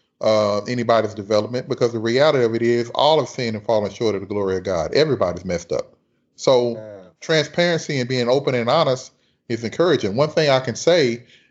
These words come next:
Speaker 1: is, um, you know, when I got to a point where my son was old enough to, and mature enough to be able to handle some of the things, I would say, "Hey, man, look,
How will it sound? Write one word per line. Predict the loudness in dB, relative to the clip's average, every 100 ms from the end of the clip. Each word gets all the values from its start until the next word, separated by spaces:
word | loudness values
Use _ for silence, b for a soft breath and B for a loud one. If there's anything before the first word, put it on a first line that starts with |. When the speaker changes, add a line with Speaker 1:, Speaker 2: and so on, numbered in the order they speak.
| -4
Speaker 1:
is, | -2 2
um, | 4 4 0 -8 _ _ _ _ _ _ -10
you | -2
know, | 0
when | 2 4
I |
got | 4 2
to | -2
a |
point | -2 -2
where | -2
my | -4
son | 0 -2
was | 2
old | 2 2
enough | 0 -2 -2
to, | -2
and | -4
mature | -6 -2 0
enough | 0 -2
to | -2
be |
able | -2 -2
to | -2
handle | 0 0
some | 0 -2
of | -2
the |
things, | -2 -4 0
I | 2
would | 2
say, | 2
"Hey, | 2 0
man, | 0 0
look, | 2 0